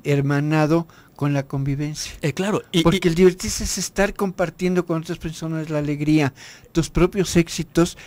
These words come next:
Speaker 1: y el vencimiento y la superación de tus fracasos.
Speaker 2: Exacto. Y,
Speaker 1: ¿No?
Speaker 2: y si lo haces combinando con las, combinando las otras dos,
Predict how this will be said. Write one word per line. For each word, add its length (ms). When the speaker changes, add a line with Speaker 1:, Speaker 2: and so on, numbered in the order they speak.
Speaker 1:
y 180
el 260
vencimiento 800
y 80
la 120
superación 600
de 80
tus 200
fracasos. 720
Speaker 2:
Exacto. 440
Y, 160
Speaker 1:
¿No? 80
Speaker 2:
y 80
si 160
lo 100
haces 180
combinando 400
con 160
las, 140
combinando 380
las 120
otras 300
dos, 180